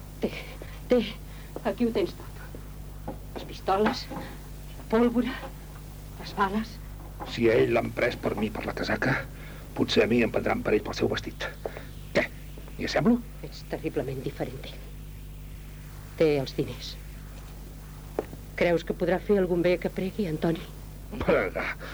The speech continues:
Speaker 2: Et sembla que pregant li trauran la corda del coll?
Speaker 1: Déu pot tocar el cor del major Swing.
Speaker 2: Deixem-ho per ell, doncs. Jo no sóc Déu i tinc molta altra feina. Té, guarda això. He pres vint-i-cinc dòlars.
Speaker 1: Ja ni et recordes que ets sacerdot.
Speaker 2: Sacerdot, ja. El barret.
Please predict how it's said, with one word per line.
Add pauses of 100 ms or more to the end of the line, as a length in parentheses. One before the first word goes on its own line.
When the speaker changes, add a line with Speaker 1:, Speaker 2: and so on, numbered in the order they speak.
(260)
Speaker 2:
Et
sembla
que
pregant
li
trauran
la
corda
del
coll? (180)
Speaker 1:
Déu
pot
tocar
el
cor
del
major
Swing.
Speaker 2:
Deixem-ho
per
ell,
doncs. (280)
Jo
no
sóc
Déu
i
tinc
molta
altra
feina. (340)
Té, (100)
guarda
això. (260)
He
pres
vint-i-cinc
dòlars. (100)
Speaker 1:
Ja
ni
et
recordes
que
ets
sacerdot.
Speaker 2:
Sacerdot,
ja. (680)
El
barret.